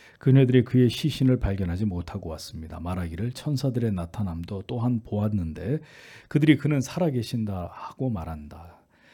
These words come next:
그리고 우리와 함께한 자들 중에 어떤 자들이 무덤으로 갔습니다. 그들이,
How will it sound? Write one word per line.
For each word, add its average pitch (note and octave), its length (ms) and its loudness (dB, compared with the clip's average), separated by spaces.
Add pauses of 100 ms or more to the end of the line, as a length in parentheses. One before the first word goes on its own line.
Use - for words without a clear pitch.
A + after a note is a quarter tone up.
(200)
그리고 B2+ 300 4
우리와 C3+ 320 6
함께한 C3 340 2
자들 G#2+ 240 -2
중에 G2+ 220 -4
어떤 G2+ 280 -2
자들이 G2 300 -4
무덤으로 G2+ 400 0
갔습니다. E2+ 640 -12
그들이, A2+ 420 -2